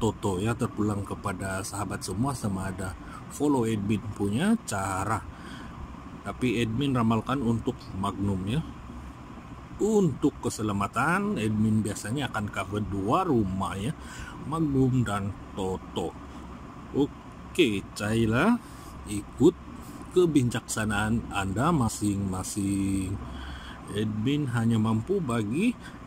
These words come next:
tips setakat yang termampu ini. Okey, sahabat semua. So, bagi yang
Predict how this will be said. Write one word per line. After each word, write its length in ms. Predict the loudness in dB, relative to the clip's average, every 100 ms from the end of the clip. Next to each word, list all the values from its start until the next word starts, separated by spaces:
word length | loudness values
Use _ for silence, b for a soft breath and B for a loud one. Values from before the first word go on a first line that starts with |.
| -6
tips 560 | 0 0 -2 -10 -10 -10 -14
setakat 920 | -10 0 2 2 2 0 0 -2 -2 -2 -6 -12 -12 -14 -14 -14 -14 -12 -2
yang 320 | 2 4 2
termampu 800 | 2 2 4 2 0 -4 -6 -6 -2
ini. 640 | -2 0 -2 -4 -6 -8 -8 -6
Okey, 420 | -6 -4 2 2
sahabat 380 | 2 -2 -2 -2
semua. 400 | 0 2 2 2 -4 B B B B -10
So, 300 | -2 2 4
bagi 560 | 4 4 4 4 4
yang 180 | 2 0